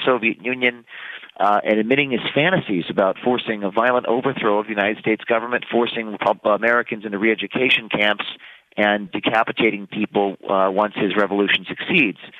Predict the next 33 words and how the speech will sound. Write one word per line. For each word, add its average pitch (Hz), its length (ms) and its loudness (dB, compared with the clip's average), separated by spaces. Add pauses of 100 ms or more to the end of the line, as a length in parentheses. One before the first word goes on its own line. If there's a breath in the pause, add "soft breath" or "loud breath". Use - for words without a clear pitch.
(120)
So 151 120 0
this 175 180 0
is 180 100 -6
now 151 180 2
two 220 400 0
paid 170 280 0 (160)
staffers. 110 500 2 (580 loud breath)
Uh, 110 260 4
we 131 180 4
are 123 220 0 (140)
currently 175 540 2
outside 151 480 2
all 156 180 2
of 147 60 0
these 139 180 2
offices 135 460 0
in 113 100 -10
South 123 260 2
Carolina 117 380 2
as 120 180 2
I 110 100 4 (140)
speak, 143 280 0 (100)
trying 123 220 2
to 107 40 2
track 117 400 0
these 117 120 -6
people 113 160 -4
down 107 200 4
for - 100 -8
comment, 131 520 2
but - 100 -2
no 131 280 0
comment, 196 440 0